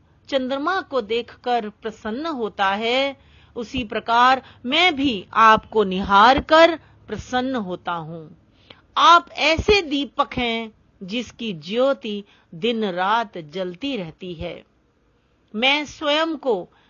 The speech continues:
धन्य मानता हूं, क्योंकि मैं उस दीपक की बाती हूं। हे प्रभु,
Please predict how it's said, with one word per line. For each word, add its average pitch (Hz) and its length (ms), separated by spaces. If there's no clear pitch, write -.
धन्य 330 440
मानता 294 480
हूं, 240 540
क्योंकि 247 380
मैं 233 540
उस 269 140
दीपक 208 460
की 175 360
बाती 170 560
हूं। 165 200
हे 262 140
प्रभु, 269 680